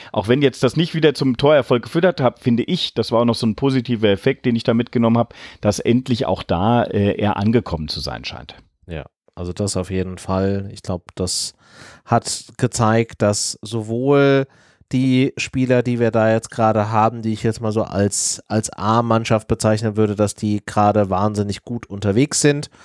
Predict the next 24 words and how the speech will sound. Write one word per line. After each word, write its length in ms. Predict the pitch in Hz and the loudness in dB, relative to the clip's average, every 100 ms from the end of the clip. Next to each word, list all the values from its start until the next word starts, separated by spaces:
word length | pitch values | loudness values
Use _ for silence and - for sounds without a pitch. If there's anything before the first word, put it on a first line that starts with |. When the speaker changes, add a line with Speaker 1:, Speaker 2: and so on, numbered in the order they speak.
| - - - - | -20 -20 -20 -6
Speaker 2:
und 240 | 117 117 | -2 2
dass 160 | 113 104 | 0 2
du 100 | 117 | 0
aber 280 | 92 92 - | 0 0 -4
auch 140 | 98 | -4
siehst, 360 | - 110 110 - | -2 0 0 2
dass 220 | 104 - | 0 0
wir 160 | 104 98 | 0 2
da 160 | 98 | 2
nochmal 380 | 98 95 101 101 | 2 -4 -2 -2
Alternativen 800 | - 98 107 98 - 110 95 92 | 0 -2 0 -2 -2 -4 -2 -2
haben, 260 | 95 98 98 | 0 -2 -4
die 120 | 95 | 0
wir 140 | 95 65 | 0 0
entweder, 840 | 110 135 - 113 107 104 98 104 _ _ _ _ _ - | -2 -2 0 2 4 4 4 0 _ _ _ _ _ -4
Patricia 400 | 113 104 95 98 | -2 -2 0 0
hat 60 | 95 | 0
es 80 | |
vorhin 200 | - 101 | -2 -8
gesagt, 340 | 95 98 92 85 80 | -2 -2 -4 -8 -16
äh, 280 | - 78 - | -10 -10 -10
gut 260 | 101 123 - | -6 -6 0
reinrotieren 720 | 107 135 127 127 - 127 117 | 2 2 0 -2 2 2 2
können 380 | - 120 113 110 | 0 0 0 -8